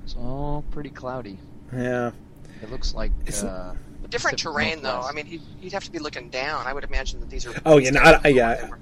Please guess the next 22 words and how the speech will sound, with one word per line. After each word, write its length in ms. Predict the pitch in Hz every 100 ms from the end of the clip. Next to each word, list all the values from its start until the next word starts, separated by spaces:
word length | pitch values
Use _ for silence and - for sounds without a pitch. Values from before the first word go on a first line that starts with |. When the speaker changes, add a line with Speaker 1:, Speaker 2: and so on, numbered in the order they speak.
| - -
Speaker 3:
standing, 400 | - 104 - -
right? 280 | 110 113 -
So 100 | 160
Speaker 2:
Exactly. 340 | 131 113 117
I 200 | 120 139
don't, 120 | 139
th-, 120 | 143
I 40 | 139
don't, 140 | 127
I 240 | 110 120 131
don't 120 | 123
think 120 | 113
there's 100 | 117
any 160 | 117 117
chance 200 | 131 107
Bilbo's 360 | 143 120 110
actually 280 | 113 110 117
looking 260 | 123 120 113
Speaker 3:
Oh, 40 |
Speaker 2:
at 40 |
Speaker 3:
okay. 140 | 104
Speaker 2:
this. 120 | 110